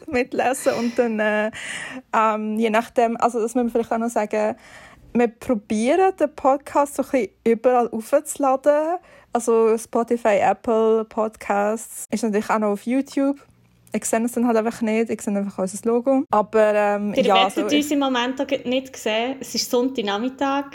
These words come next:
Speaker 2: und <laughs> wir sind im
Speaker 1: Ja.
Speaker 2: Chiller, äh, Mood, Chiller-Look, von dem her.
Speaker 1: Genau,
Speaker 2: Ihr verpasst
Speaker 1: also
Speaker 2: nicht. <laughs>
Speaker 1: Nein, nein, es ist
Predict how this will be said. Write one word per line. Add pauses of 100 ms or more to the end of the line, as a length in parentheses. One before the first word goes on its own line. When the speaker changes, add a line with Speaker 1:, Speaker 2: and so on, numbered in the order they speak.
(120)
Speaker 2:
und
<laughs>
wir
sind
im
Speaker 1:
Ja.
Speaker 2:
Chiller, (280)
äh, (100)
Mood, (380)
Chiller-Look, (180)
von
dem
her. (1080)
Speaker 1:
Genau,
Speaker 2:
Ihr
verpasst (100)
Speaker 1:
also
Speaker 2:
nicht.
<laughs> (2500)
Speaker 1:
Nein,
nein,
es
ist